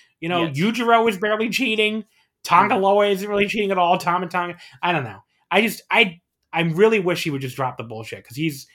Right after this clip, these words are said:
Speaker 1: already turned into, like, a great, uh, wrestler in New Japan. He doesn't need that bullshit at all. Um, I'll go three and a half on balance, 'cause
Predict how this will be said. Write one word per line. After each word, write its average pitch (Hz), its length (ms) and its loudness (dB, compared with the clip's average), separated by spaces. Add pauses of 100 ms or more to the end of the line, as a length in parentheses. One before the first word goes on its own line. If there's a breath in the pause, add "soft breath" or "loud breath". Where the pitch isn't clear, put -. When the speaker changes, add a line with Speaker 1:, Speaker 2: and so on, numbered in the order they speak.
(340 soft breath)
Speaker 1:
already 175 320 4
turned 151 240 -6
into, 135 160 -8
like, 123 140 -6
a 120 60 -8
great, 135 580 -2 (420)
uh, 117 300 -4 (100)
wrestler 139 420 -4
in 123 60 -8
New 127 100 -4
Japan. 123 300 -6
He 120 80 -6
doesn't 139 300 -8
need 123 220 -8
that 107 160 -12
bullshit 107 320 -18
at 98 80 -20
all. 92 280 -18 (440)
Um, 135 460 -2 (580)
I'll 180 140 2
go 233 140 2
three 214 180 2
and 196 80 4
a - 20 -2
half 180 240 0
on 156 140 -2
balance, 151 380 -2
'cause 127 220 -8